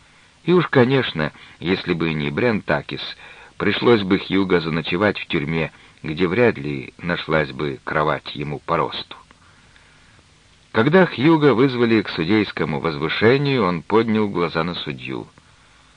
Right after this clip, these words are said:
Над головой судьи на стене висел звездный американский флаг, который, казалось, сильно трепыхался. После дубинок, которыми размахивали полицейские, все, что не двигалось, казалось, двигается угрожающе.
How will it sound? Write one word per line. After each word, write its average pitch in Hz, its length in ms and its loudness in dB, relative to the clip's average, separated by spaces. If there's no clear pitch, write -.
Над 90 200 -4
головой 107 360 6
судьи 107 520 -2
на 113 160 2
стене 95 400 0
висел 98 380 0
звездный 92 520 0
американский 90 600 -4
флаг, - 500 -2
который, 82 320 -4
казалось, 78 380 -2
сильно 98 320 -4
трепыхался. - 840 -6
После 76 300 -6
дубинок, 80 500 -2
которыми 76 400 -6
размахивали 71 560 -4
полицейские, 71 680 -6
все, - 260 -2
что 87 220 -4
не 85 140 -2
двигалось, 92 540 -2
казалось, 80 480 -2
двигается 82 580 -4
угрожающе. 82 840 -4